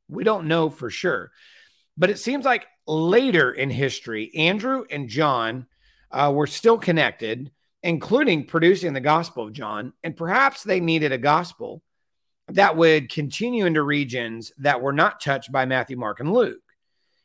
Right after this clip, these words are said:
And that could be these areas we just talked about, like Romania and the Ukraine region and Russia, uh, and Bulgaria, all these areas that we've already gone over. The Celtics, these regions were unreached by Peter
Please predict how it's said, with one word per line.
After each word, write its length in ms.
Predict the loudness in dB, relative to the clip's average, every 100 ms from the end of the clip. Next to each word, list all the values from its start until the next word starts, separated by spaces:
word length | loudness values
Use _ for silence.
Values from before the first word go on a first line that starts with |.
| _
And 420 | -2 2 2 4 2
that 180 | 0
could 200 | -4 -2
be 140 | 0 0
these 220 | 0 0
areas 340 | 0 0 -4
we 100 | -6
just 200 | -6 -4
talked 260 | -2 -2 -4
about, 280 | -16 -16 -20 _ _ _ -8
like 200 | -8 -4
Romania 720 | -2 2 2 0 -6 -10 -16 _ -16
and 260 | -14 -12 -10
the 80 |
Ukraine 480 | -10 -4 2 4 2
region 480 | -2 -6 -8 -10 -10
and 120 | -2
Russia, 560 | -2 -2 -4 -8 -10 -16 _ _ _
uh, 400 | -10 -6 -6 -6 -6
and 120 | -2
Bulgaria, 640 | -2 2 2 4 2 0 -6
all 320 | -4 4 4
these 240 | 4 0 2
areas 360 | 4 4 0
that 120 | -4 -4
we've 220 | -2 2
already 240 | 0 0
gone 280 | -2 -2 0
over. 360 | 0 0 -6 _ _ _ _ _ _ _ _ _
The 120 | -10
Celtics, 760 | -4 4 4 2 -8 -10 -14 -16 _ _ _ _ _ _ -8
these 320 | 0 0 4
regions 380 | 4 4 2 2
were 120 | 2
unreached 640 | 4 4 2 -2 -4 -10 -8
by 240 | 2 4 2
Peter 640 | -2 -2 0 -2 -6